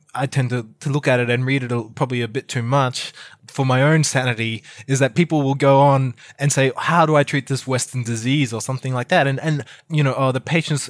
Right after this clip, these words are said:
ha-, has got shingles. What herbs should I give her?" Or, "The patient is worried about cancer. What formula should I put her on?" That's just like, well, I, I don't really think that's the meth-, that, that's how we should be treating people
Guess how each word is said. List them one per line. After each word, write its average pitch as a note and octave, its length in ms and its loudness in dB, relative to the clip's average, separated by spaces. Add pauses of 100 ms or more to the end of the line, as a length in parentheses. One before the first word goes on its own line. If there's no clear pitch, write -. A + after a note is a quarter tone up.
ha-, B2+ 220 -2
has C#3 160 -2
got B2 180 -6
shingles. C3 560 -2 (280)
What C3+ 260 2
herbs F3 240 4
should B2+ 180 -6
I A2 80 0
give G2+ 240 -10
her?" G2 180 -12 (360)
Or, C3 120 -2
"The C3 120 -2
patient D3+ 500 -2 (260)
is C#3 140 -4
worried C3+ 300 2
about B2 280 -2
cancer. C3+ 500 -2 (100)
What D3 340 -2
formula D3+ 460 -2
should A2 160 -8
I G#2+ 40 -4
put A#2 220 -6
her G#2+ 160 -6
on?" G#2 220 -8 (240)
That's G3 140 -8
just B3 160 -6
like, G#3+ 280 -2
well, A3+ 640 2
I, F3 120 4
I F3+ 180 6
don't F3+ 220 6
really F3 260 6
think E3 200 0
that's D3 200 4
the D3 140 -4
meth-, C#3+ 340 2
that, C3+ 180 0 (160)
that's C#3+ 260 -2
how D3+ 180 2
we C#3 100 0
should - 260 -8
be B2+ 120 -8
treating D#3+ 400 -4
people A2 420 -12